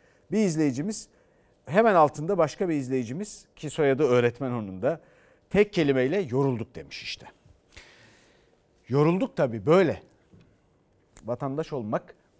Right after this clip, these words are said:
kolay değil ve masraflı. Vatandaşlığı öğrenmek, ülkede ne olup bittiğini fark edecek bir bilince sahip olabilmek pahalı, ucuz değil. Bütün bu yaşarken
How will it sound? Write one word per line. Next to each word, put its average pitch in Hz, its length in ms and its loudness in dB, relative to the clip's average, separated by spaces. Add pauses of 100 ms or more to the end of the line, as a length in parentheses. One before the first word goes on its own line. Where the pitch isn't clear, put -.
kolay 139 440 -2
değil 120 220 -2 (140)
ve 123 60 -6
masraflı. 135 680 -6 (140)
Vatandaşlığı 131 920 -6
öğrenmek, 123 800 -4 (500)
ülkede 165 440 -8
ne 190 320 -4
olup 175 460 -6
bittiğini 151 640 -6 (240)
fark - 440 -4
edecek 156 640 -2 (720)
bir 131 560 -2 (640)
bilince 156 840 4
sahip 170 440 0
olabilmek 135 720 -4 (520)
pahalı, 123 420 0 (240)
ucuz 135 360 -8
değil. 120 220 -6 (160)
Bütün 233 340 -4
bu 170 240 -2 (140)
yaşarken 147 640 -4